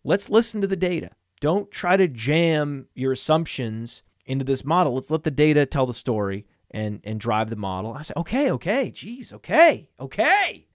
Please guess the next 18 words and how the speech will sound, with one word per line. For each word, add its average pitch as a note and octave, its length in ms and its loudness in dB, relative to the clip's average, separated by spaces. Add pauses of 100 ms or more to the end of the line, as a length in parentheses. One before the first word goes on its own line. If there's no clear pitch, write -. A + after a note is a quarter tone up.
(140)
And E3+ 640 0 (320)
interesting A#3+ 400 -2
takeaway. E3 540 -2 (240)
Through G#3 200 2
four G#3+ 320 8
weeks, D#3 360 4
we C3 60 -2
now D3+ 220 0
have E3+ 100 0
a D3+ 60 -2
meaningful C#3+ 720 -2
amount B2+ 300 -6
of A#2 80 -8
data A#2+ 240 -2
that, A2 180 -10
that, A2+ 120 -10
you A#2 120 -10
know, A2 160 -12